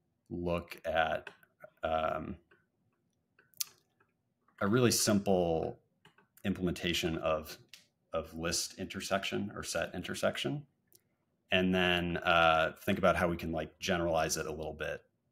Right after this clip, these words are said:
to make it streaming, basically. Okay, so here's a, here's an implementation of, uh, intersection on two sorted lists. And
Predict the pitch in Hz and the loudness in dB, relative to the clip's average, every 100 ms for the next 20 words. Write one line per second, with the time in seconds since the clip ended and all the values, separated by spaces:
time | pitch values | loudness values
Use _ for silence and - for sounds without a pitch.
0 | _ _ - - 80 78 78 - 92 - | _ _ -8 -4 -4 -4 -6 -8 -6 -6
1 | - - - 78 76 - - _ - - | -6 -8 -6 -6 -8 -14 -18 _ -10 -8
2 | - 50 - _ _ - _ _ _ _ | -10 -14 -16 _ _ -20 _ _ _ _
3 | _ _ _ - _ _ _ _ _ - | _ _ _ -6 _ _ _ _ _ 8
4 | 156 - 87 90 - 143 131 123 123 120 | 8 8 2 2 4 8 10 10 10 8
5 | 120 - _ _ _ _ - 147 151 135 | 4 -2 _ _ _ _ 0 4 6 8
6 | 120 104 104 120 117 107 107 92 92 - | 8 8 4 2 2 2 2 2 0 -2
7 | 87 82 82 82 - - _ _ _ - | -2 0 -2 -2 -8 -20 _ _ _ -20
8 | _ 87 82 78 78 - - - _ _ | _ 0 0 0 -4 -10 -20 -20 _ _
9 | _ 110 98 90 90 82 - 82 82 80 | _ -4 -2 2 2 2 0 -4 -4 -4
10 | 78 - - 87 80 - 85 76 - 57 | -4 -8 -4 -4 -4 -4 -6 -6 -8 -8
11 | 55 - - - - - _ _ _ _ | -6 -8 -6 -8 -8 -16 _ _ _ _
12 | _ 98 95 92 90 87 85 82 | _ 0 2 2 2 2 0 -4